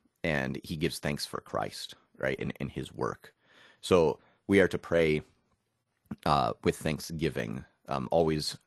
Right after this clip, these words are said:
giving thanks to God for what he has given to us, what he continues to give, what he promises to give. Um, and these are the three things: steadfast, watchful, thanksgiving, prayer. Uh, so that's kind of the first mark that he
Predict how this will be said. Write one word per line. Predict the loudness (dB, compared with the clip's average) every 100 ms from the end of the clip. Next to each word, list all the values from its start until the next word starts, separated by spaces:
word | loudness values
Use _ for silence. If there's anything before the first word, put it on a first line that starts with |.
| -6
giving | -2 -2 -2
thanks | -2 -2 -2
to | -6
God | 0 0 0
for | -4 -4
what | -4 -4
he | -4
has | -4
given | -4 -2 -2 -4
to | -2
us, | 0 -2 -4
what | -10
he | -10
continues | -14 -4 0 0 -2
to | -2
give, | 0 0 -4
what | -8
he |
promises | -8 -2 0 0 -6 -12
to | -14
give. | -4 -4 -4 -10 _ _ -20 -20 -20 _ -4
Um, | -2 -2 -6 -10 _ -2
and | 0 0 -2 -8 _
these | -2 0
are | 2
the | 0
three | -2 -4
things: | -4 -8 -6
steadfast, | -2 -2 0 -2 -2 -8 -4
watchful, | 0 0 -2 -4 -4 -6 _ -4
thanksgiving, | -4 -4 -4 -4 -4 -10 -12 _
prayer. | -14 -4 -2 -2 -6 -10 _ _ -20 -20 _ -8
Uh, |
so | 0
that's | 2 2 0
kind | -2
of | 0
the | -2
first | 0 -2 -2 -12
mark | -6 -2 -2 -4 -6
that | -6 -6
he | -6